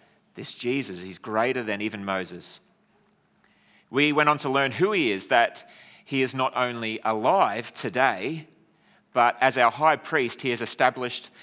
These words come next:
a new covenant, and that we have been called to be in relationship with him. And so how does this change us? Well, we learned who we are, children of God, and then how we should respond.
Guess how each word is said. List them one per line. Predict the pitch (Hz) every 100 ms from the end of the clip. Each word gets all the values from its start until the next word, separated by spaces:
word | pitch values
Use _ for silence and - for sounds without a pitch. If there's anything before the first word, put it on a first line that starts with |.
| -
a | - 120
new | 117 165
covenant, | 208 135 92 85 - _ _ _ _ _ _ _ _ -
and | - 113
that | 123 -
we | 123 123
have | 110 117 113
been | 120 113
called | - 147 131 123 117 - _ -
to | -
be | 110 113
in | 110
relationship | 98 107 117 120 - 110
with | 104 98
him. | 92 87 _ _ _ _ _ _ -
And | 113 110
so | 113
how | 107 117
does | 131 113
this | 107
change | - 139 165 147
us? | - -
Well, | 123 117 117 - _ _ _ _ _ _ _ _ _ _ _ _ -
we | 127
learned | 123 139 170 170 165 - - -
who | 180 226
we | 160
are, | 104 98
children | - 160 160 143
of | 120 -
God, | 147 135 117
and |
then | 117 113
how | 101 123
we | 120
should | 113 -
respond. | 98 - - 139 113 85 -